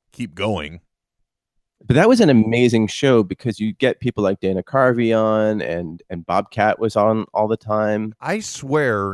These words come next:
Speaker 1: in the era that I was li-, well, it, so we have similar eras. I don't know why I'm saying that. But at the time I was listening to Alex Bennett, for example, I know that I heard, uh, Blaine Capatch as a regular, and I swear that I remember hearing Patton Oswalt on that show several times.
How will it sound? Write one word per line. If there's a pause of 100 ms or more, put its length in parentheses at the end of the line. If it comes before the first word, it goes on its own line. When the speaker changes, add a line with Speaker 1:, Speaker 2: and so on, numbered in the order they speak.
Speaker 1:
in
the
era
that
I
was
li-,
well,
it, (220)
so
we
have
similar
eras.
I
don't
know
why
I'm
saying
that. (340)
But
at
the
time
I
was
listening
to
Alex
Bennett,
for
example,
I
know
that
I
heard, (400)
uh,
Blaine
Capatch
as
a
regular,
and
I
swear (540)
that
I
remember
hearing
Patton
Oswalt
on
that
show
several
times.